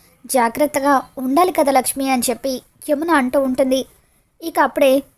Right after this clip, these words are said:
సహస్రను వెళ్ళి రెస్ట్ తీసుకోమని పద్మాక్షి చెబుతూ ఉంటే, సహస్ర మెట్లెక్కుతూ అనుకోకుండా కాలు జారి కింద పడిపోవడంతో లక్ష్మి తన చెయ్యి అడ్డం పెట్టి అక్కడున్న శూలం సహస్రకు గుచ్చుకోకుండా కాపాడుతుంది.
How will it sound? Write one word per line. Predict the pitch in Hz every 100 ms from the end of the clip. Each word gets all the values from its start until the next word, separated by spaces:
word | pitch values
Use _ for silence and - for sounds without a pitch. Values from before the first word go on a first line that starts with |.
| _ _ _ -
సహస్రను | - - 311 - 302 277
వెళ్ళి | 254 254 285
రెస్ట్ | 226 - 294
తీసుకోమని | 294 - 277 262 262 285
పద్మాక్షి | 233 269 302 - 285 269
చెబుతూ | 226 240 262
ఉంటే, | 240 262 277 - _ _ _
సహస్ర | - 330 381 - 302
మెట్లెక్కుతూ | 277 233 233 320 311 277 269 -
అనుకోకుండా | 247 262 320 285 262 277 269 - -
కాలు | 247 294
జారి | 320 277 254
కింద | 269 254 247
పడిపోవడంతో | 285 269 269 262 254 254 262 190 - _ _ -
లక్ష్మి | 262 233 - 302 269 - - 339
తన | 320
చెయ్యి | 311 - 254 262
అడ్డం | 302 240 285
పెట్టి | 285 262 226 302 262 - _ _
అక్కడున్న | 277 - 262 247 269 262 285 - _ _ _ _ _ _ _ -
శూలం | - 349 392 320 349 _ _ _ _ _ _ _ -
సహస్రకు | 320 277 403 - 311 311
గుచ్చుకోకుండా | 247 247 - - 302 269 254 294
కాపాడుతుంది. | - - 269 294 285 311 294 277 269 262